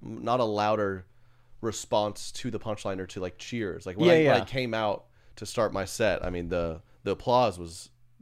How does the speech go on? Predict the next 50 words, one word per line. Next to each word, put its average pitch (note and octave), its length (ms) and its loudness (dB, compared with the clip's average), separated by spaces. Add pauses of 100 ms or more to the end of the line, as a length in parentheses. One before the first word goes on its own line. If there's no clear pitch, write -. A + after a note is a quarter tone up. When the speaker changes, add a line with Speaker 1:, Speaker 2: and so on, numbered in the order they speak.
Speaker 1:
number G#2 240 -2
one, E2+ 300 -4 (120)
Speaker 2:
Yeah. F#2+ 120 0
Speaker 1:
loudest F2+ 280 0
ever. D#2 300 -6
Speaker 2:
Yeah. F#2 220 -2 (300)
Speaker 1:
And G2+ 120 0
then G2+ 80 -2
they G2 100 0
kinda G#2 200 -2
come A2+ 180 -4
down G#2+ 120 2
off G2+ 120 -6
applauding. A2+ 360 0
I'm A2 100 -4
like, G2 200 -4
"Thanks C#3+ 180 -2
for - 60 -8
being C3+ 140 2
on. B2 80 0
I G#2 100 2
can't A#2+ 180 -4
wait A#2 200 -4
to, G2+ 200 -8 (360)
I A2 60 -2
got G#2 60 0
a A2 40 2
lot B2 180 2
to - 60 -14
talk C3 220 4
to - 100 -2
y'all C3 40 4
about C3 260 6
tonight." B2+ 360 0
And F#2 140 -4
you F2 80 -6
just E2 120 -12
hear E2 300 -8 (1900)
a, G#2+ 40 -2
a, A2 260 -4
a G2 40 -6
two D3 280 -6
thousand B2 280 4
people G#2 200 -2
just F2 240 -12
that F2+ 220 2
quiet. E2+ 320 0
Like, E2 160 2
Speaker 2:
<laughs> - 800 -2
Speaker 1:
uh, G2 260 -4